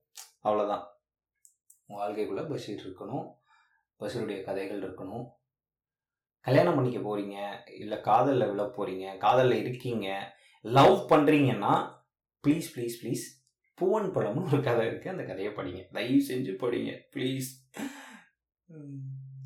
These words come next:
நீங்க யாரும் அதை வந்து, "இல்ல, கண்டிப்பா எனக்கு வேணும்" அப்படின்னா, நான் அதை ஒரு ரீடிங் செஷன் மாதிரி கூட ஒண்ணு போடுறேன். எனக்கு, எனக்கு பூவன் பழம் கதையை வந்து நான் இவ்வளோ தூரம் நான், நான் வந்து என்ஜாய் பண்றேன், லவ் பண்றேன். So, அந்த கதையை நான் படிக்கவும் ரெடி.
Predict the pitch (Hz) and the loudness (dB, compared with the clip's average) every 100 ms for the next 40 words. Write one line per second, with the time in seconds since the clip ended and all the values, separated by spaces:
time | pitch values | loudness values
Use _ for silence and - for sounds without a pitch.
0 | 131 131 127 120 117 117 139 156 127 117 | -6 -2 2 8 8 10 10 10 8 4
1 | 113 131 139 117 110 110 120 143 151 143 | 2 4 2 2 0 0 2 4 6 4
2 | 127 123 127 127 120 117 117 135 196 - | 4 6 6 6 4 2 0 0 -2 -6
3 | - - - 127 123 120 117 127 151 151 | -18 -18 4 6 6 6 4 6 6 6
4 | 131 120 - 101 101 101 95 107 131 113 | 4 2 0 -4 -4 -4 -2 0 0 0
5 | 98 101 101 101 - - 110 104 104 101 | -4 -2 -2 -2 -6 -2 -2 -2 -6 -8
6 | 98 - 202 196 180 143 123 127 - - | -6 2 4 4 4 6 6 2 -2 -4
7 | 131 135 131 160 139 131 127 143 117 110 | -4 -4 -2 0 0 0 -2 -4 -4 -6
8 | 110 131 151 156 143 139 - 110 107 101 | -8 4 8 8 6 2 -2 -2 -2 -2
9 | 98 98 127 - - - _ - 107 117 | -6 -6 -8 -8 -10 -14 _ -16 -14 -6
10 | 139 - - 101 - - - 113 107 - | -2 -2 -4 -6 -4 -6 -6 -8 -6 -8
11 | - - - - - - 110 110 104 107 | -10 -18 -20 -20 -20 -12 -6 -4 -2 0
12 | 120 110 95 - - _ _ _ - 131 | 0 0 -4 -6 -12 _ _ _ 4 6
13 | 139 135 143 127 113 - - | 6 8 8 6 6 4 2